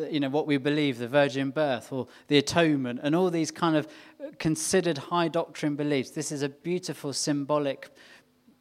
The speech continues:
deep, rich prayer of the kingdom that at the heart is saying, "Your kingdom come, your will be done." And we're gonna spend a couple of weeks on that, unpacking that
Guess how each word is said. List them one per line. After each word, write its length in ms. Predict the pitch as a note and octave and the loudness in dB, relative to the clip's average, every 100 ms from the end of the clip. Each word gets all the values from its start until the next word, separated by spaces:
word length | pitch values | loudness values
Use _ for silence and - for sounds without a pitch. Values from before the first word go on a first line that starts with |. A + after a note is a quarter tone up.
| - D#3+ - | -20 -10 0
deep, 380 | F3 D#3 - C#3+ | 2 0 -8 -12
rich 500 | C#3+ D#3+ D#3 - - | -2 0 0 -4 -12
prayer 400 | - D#3 C3+ C3+ | -2 0 0 -2
of 140 | C3+ A#2+ | -6 -10
the 80 | |
kingdom 560 | B2 D3 C3+ A2+ A2 A2 _ - - | -10 -6 -6 -8 -14 -18 _ -20 -14
that 140 | D#3+ | -10
at 140 | D#3 | -10
the 60 | D#3+ | -10
heart 380 | - D#3+ C#3+ C3+ | -8 -6 -6 -6
is 80 | - | -10
saying, 320 | C3+ B2 B2+ | -8 -6 -4
"Your 300 | C3+ D#3+ D#3+ | -2 0 -2
kingdom 420 | - D#3 C#3 C3 | -4 -4 -4 -6
come, 380 | - C3 A#2 A2 _ _ - | -8 -10 -10 -12 _ _ -6
your 180 | C3+ C3+ | -2 -2
will 180 | B2+ B2 | -2 -4
be 160 | B2+ | -6
done." 300 | A#2+ A#2 G#2+ | -6 -6 -8
And 100 | A#2+ | -4
we're 80 | C3 | -2
gonna 140 | C#3 | -2
spend 260 | C3 - C3+ | -4 -2 -2
a 40 | |
couple 360 | B2 - - C#3+ | -2 -4 0 2
of 80 | C3 | 2
weeks 300 | C3 B2+ - | 2 -2 -4
on 120 | B2 | -2
that, 180 | A#2+ B2+ | -2 -4
unpacking 600 | C#3 C3+ - C#3 - B2+ | -6 -4 -6 -6 -6 -4
that 200 | B2+ A#2+ | -4 -6